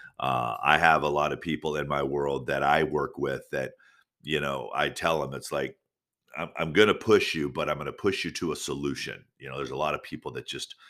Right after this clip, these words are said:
talk about the problems, and there's a lot of negative people in your world. But when I challenge people, I challenge people to the solution because I know it's out there, and I don't wanna find the solution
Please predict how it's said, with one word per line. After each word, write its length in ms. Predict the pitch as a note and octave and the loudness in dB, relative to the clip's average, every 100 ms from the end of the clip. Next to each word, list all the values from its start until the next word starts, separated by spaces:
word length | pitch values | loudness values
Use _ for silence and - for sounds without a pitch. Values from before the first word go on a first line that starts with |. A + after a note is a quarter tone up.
| - _ - | -20 _ -4
talk 260 | F2 D#2 | -2 -2
about 240 | D2+ C#2+ C2 | -2 -4 -4
the 60 | |
problems, 580 | C2+ - D2+ C#2+ C#2+ C2 | -6 -2 0 -2 -6 -10
and 80 | C#2 | -10
there's 140 | B1+ | -8
a 40 | C#2 | -6
lot 220 | C#2+ C#2+ | -2 -2
of 140 | C#2+ C2+ | -4 -4
negative 360 | D2 C#2 C2 | -4 -4 -8
people 340 | - C#2+ C#2 C#2+ | -8 -10 -8 -8
in 100 | C2 | -6
your 140 | C2+ | -8
world. 400 | C2 C2+ B1+ A#1+ | -6 -6 -6 -6
But 240 | C#2 B1 - - - - | -6 -8 -10 -20 -20 -2
when 100 | D#2 | 4
I 120 | E2+ | 4
challenge 500 | - G2 E2+ D#2 - | 4 0 0 -2 -4
people, 320 | D#2+ D2 C#2+ | -4 -2 -4
I 80 | C2+ | -4
challenge 460 | - D#2 D2+ C2+ - | -4 -4 -4 -8 -10
people 280 | C#2 C2+ C2 | -12 -10 -12
to 120 | - | -10
the 100 | B1 | -10
solution 560 | - C2+ C2+ C2 B1+ A#1+ | -8 -6 -6 -8 -10 -12
because 320 | B1+ C#2 A#1+ | -12 -10 -8
I 120 | B1 | -8
know 220 | C2 C2+ | -6 -6
it's 140 | C2+ C2+ | -6 -4
out 260 | B1+ C2+ | -6 -6
there, 220 | A#1+ G#1 - - - - - | -10 -12 -14 -20 -20 -14 -2
and 120 | C#2+ | 4
I 120 | D#2 | 6
don't 180 | F2 D#2+ | 6 2
wanna 220 | D#2+ C2+ | -4 -4
find 380 | - C#2 D2 C2+ | -2 0 -2 -4
the 60 | |
solution 540 | C2 D2 C#2 C2 - | -10 -8 -6 -6 -10